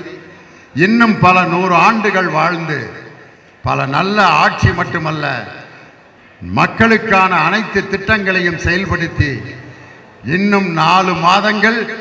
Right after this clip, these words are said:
நாலு வருடங்கள், மூன்று மாதங்கள் பாக்கி இருக்கிறது. ஒன்பது மாதங்களில், ஐந்து ஆண்டுகளில் செய்ய முடியாத சாதனை படைத்த தலைவர் நூறு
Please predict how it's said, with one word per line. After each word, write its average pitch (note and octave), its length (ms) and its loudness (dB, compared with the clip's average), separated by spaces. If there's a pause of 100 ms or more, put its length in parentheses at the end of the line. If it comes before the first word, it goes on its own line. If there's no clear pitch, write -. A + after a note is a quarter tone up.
(600)
நாலு G3 440 4
வருடங்கள், A3+ 680 2
மூன்று G3+ 300 0
மாதங்கள் G3 680 0
பாக்கி F3+ 300 2 (100)
இருக்கிறது. D3 480 -2 (680)
ஒன்பது F#3 480 2
மாதங்களில், F#3+ 800 2 (680)
ஐந்து A3+ 260 4 (100)
ஆண்டுகளில் A#3 540 4
செய்ய G3 200 0
முடியாத A3 420 4 (160)
சாதனை F#3+ 360 0 (120)
படைத்த D#3 480 -4
தலைவர் E3 420 0 (640)
நூறு F3+ 260 2